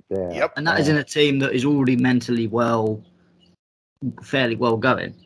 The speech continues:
Speaker 3: Um, so
Speaker 2: Yeah.
Speaker 3: ev-, every club has it. And just because Potter has some qualifications, at the end of the day, his job is to coach. That is a s-,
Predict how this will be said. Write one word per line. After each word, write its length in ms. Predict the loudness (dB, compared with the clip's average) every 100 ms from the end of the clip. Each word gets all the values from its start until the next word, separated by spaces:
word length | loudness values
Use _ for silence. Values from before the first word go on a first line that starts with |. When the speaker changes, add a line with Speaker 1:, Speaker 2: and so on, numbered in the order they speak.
| _ _ -2
Speaker 3:
Um, 240 | -2 -2
so 120 | -2
Speaker 2:
Yeah. 60 | 0
Speaker 3:
ev-, 180 | 0 2
every 280 | 0 0
club 300 | -2 -2 0
has 200 | 0 0
it. 80 | -2
And 80 | -2
just 160 | -2 -2
because 300 | 0 -2 -2 _ -20 _ 0
Potter 320 | 0 0 -4
has 260 | -2 -4
some 420 | -2 0 0 0 -6 _ _ _
qualifications, 760 | 0 0 0 0 0 0 -6 -4
at 120 | -2
the 100 | 0
end 100 | 2
of 60 | 0
the 60 |
day, 240 | 2 2 2
his 180 | -2
job 280 | 0 0 0
is 80 | -2
to 80 | -8
coach. 460 | -6 -6 -6 -12 -20 _
That 160 | -2 -2
is 80 | -4
a 40 |
s-, 240 | -14 -18